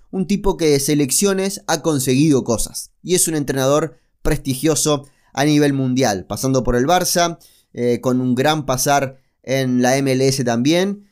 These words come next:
y ahora, bueno, resistiendo a lo que puede ser la prensa, mm,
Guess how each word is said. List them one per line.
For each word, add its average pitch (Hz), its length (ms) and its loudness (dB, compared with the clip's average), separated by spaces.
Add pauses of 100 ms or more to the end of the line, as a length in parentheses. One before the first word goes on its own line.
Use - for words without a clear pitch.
(160)
y 147 180 0
ahora, 190 320 2
bueno, 175 360 0
resistiendo 185 1000 -2
a - 80 -6
lo 143 120 2
que 139 100 -2
puede 160 260 2
ser 160 300 0
la 139 180 0
prensa, 139 600 0
mm, 104 420 -10